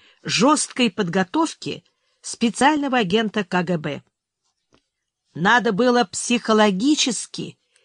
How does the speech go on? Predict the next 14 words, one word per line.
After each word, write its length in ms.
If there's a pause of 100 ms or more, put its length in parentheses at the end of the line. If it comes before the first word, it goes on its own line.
(240)
переиграть 720
своих 420
наблюдателей. 920 (1160)
Он 160
шёл 300
по 140
улице, 600 (680)
чувствуя 560
всем 340
телом 540 (440)
ведущиеся 920
за 160
ним 240
наблюдения. 720